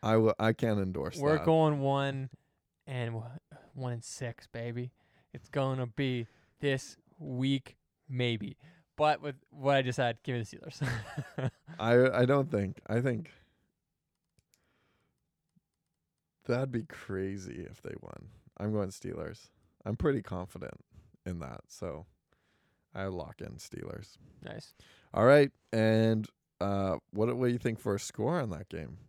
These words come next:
Speaker 2: Um,
Speaker 1: Or f-
Speaker 2: so the s-, the over-under set at forty-two and a half.
Speaker 1: Yeah.
Speaker 2: I'm gonna go under at thirty-eight.
Speaker 1: I like the under. I think a lot of bad defenses out there. <laughs> Um,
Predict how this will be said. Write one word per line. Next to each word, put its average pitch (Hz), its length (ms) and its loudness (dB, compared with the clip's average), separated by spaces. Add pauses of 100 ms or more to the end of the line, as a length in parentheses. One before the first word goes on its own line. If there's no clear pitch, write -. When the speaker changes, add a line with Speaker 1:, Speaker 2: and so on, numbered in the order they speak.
(120)
Speaker 2:
Um, 131 460 -2
Speaker 1:
Or - 40 2
f- - 440 -10
Speaker 2:
so 147 180 -2
the 135 140 -6
s-, - 220 -10 (280)
the 156 160 0
over-under 151 560 0
set 135 260 -2
at 127 100 -8
forty-two 143 540 -4
and 135 80 -4
a 117 60 -4
half. 127 380 -2 (220)
Speaker 1:
Yeah. - 140 -8
Speaker 2:
I'm - 100 -14
gonna 180 140 -6
go 170 160 -2 (100)
under 135 500 0
at 120 180 -14
thirty-eight. - 400 -16 (800)
Speaker 1:
I 101 60 -4
like 101 440 0
the - 240 0
under. 101 520 0 (560)
I 92 220 -2
think - 460 -2 (640)
a 101 160 -2
lot 95 360 0
of 113 220 -4
bad 98 380 0
defenses 90 800 -6
out - 240 -4
there. 92 320 0
<laughs> - 60 -16 (800)
Um, 92 580 -2